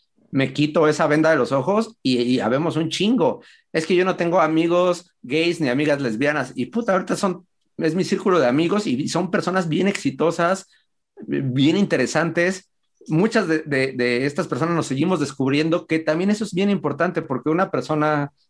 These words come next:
heterosexual, por cómo la guía la sociedad, no, no se tiene que reinventar. Entonces, lleg-, eh, llega un, un momento en el que está en un estatus de confort,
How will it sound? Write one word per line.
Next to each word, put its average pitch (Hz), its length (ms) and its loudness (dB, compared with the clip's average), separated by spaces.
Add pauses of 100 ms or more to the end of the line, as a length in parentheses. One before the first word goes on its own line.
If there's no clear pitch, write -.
heterosexual, 135 960 0 (160)
por 131 160 -2
cómo 220 240 2
la 160 160 4
guía 165 460 2 (240)
la 117 140 -2
sociedad, 131 760 0
no, 160 320 2
no 156 160 0
se 165 100 -4
tiene 165 240 -2
que - 80 -6
reinventar. 110 680 0 (520)
Entonces, 170 800 0 (240)
lleg-, 175 320 0
eh, 151 360 -2
llega 175 340 2
un, 190 260 0
un 165 160 0
momento 180 400 0
en 147 160 0
el 139 140 -2
que 127 300 -2
está 147 240 0
en 202 100 0
un 202 100 2
estatus 185 380 -2
de 160 100 0
confort, 175 500 0